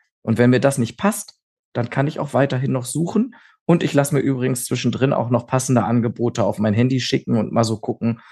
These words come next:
was denn so dabei ist. Und was gut dabei ist, das erkläre ich dem Algorithmus dann, indem ich's mal anklicke. Und was nicht gut dabei ist, das exkludiere ich dann von meiner Suche. Das wäre so meine Herangehensweise.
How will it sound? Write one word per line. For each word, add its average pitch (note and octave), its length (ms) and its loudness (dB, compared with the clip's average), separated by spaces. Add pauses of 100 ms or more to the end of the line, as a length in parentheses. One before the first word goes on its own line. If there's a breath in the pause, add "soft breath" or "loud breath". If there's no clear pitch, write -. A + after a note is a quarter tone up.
(200 loud breath)
was A#2 180 0
denn A2 140 2
so G#2 100 0
dabei G2 380 -2
ist. F#2+ 160 -4
Und F#2+ 100 -6
was - 160 -8
gut - 220 -2
dabei D#3+ 320 4
ist, - 340 -2 (380)
das - 200 -6
erkläre D3+ 460 2
ich - 80 -6
dem C3 160 0
Algorithmus B2+ 640 0
dann, A#2+ 160 2
indem A2+ 240 0
ich's G#2+ 120 -6
mal G2+ 140 -2
anklicke. C#3 720 -2
Und A#2+ 160 2
was A2+ 120 2
nicht A#2+ 200 2
gut A2 160 -4
dabei G#2 320 4
ist, G#2 220 -4
das G2+ 200 -6
exkludiere G2 480 -6
ich F#2+ 80 -6
dann F2+ 160 -8
von F#2+ 140 -4
meiner G2 240 -2
Suche. G2 320 -8 (300 loud breath)
Das A#2+ 180 0
wäre A#2 80 4
so A2+ 100 2
meine G2 240 2
Herangehensweise. F2+ 920 -8